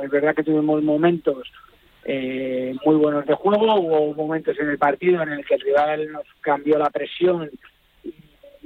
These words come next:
y tuvimos más problemas, pero bueno, eh, creo que Alexia le dio, eh, otro nivel al equipo, mucha más calidad en muchos aspectos. Eh, yo sigo te-,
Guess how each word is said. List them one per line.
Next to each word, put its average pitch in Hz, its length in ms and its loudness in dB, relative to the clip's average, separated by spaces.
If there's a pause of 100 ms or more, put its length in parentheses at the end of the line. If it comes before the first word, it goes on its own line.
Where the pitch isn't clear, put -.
(140)
y 151 40 -14
tuvimos 160 400 2
más 160 180 2
problemas, 170 480 0
pero 123 160 -4
bueno, 123 280 -16 (100)
eh, 120 380 -14
creo 156 200 2
que 160 80 2
Alexia 151 420 -2
le 143 140 0
dio, 143 240 -2 (920)
eh, 139 680 -6
otro 151 280 2
nivel 147 260 4
al 143 100 0
equipo, 190 420 -10 (180)
mucha 151 280 -10
más 131 180 -6
calidad 143 800 2
en 139 60 -18 (120)
muchos - 240 -20
aspectos. 190 680 0 (640)
Eh, 139 720 -2
yo 180 140 4
sigo 170 300 2
te-, 165 260 0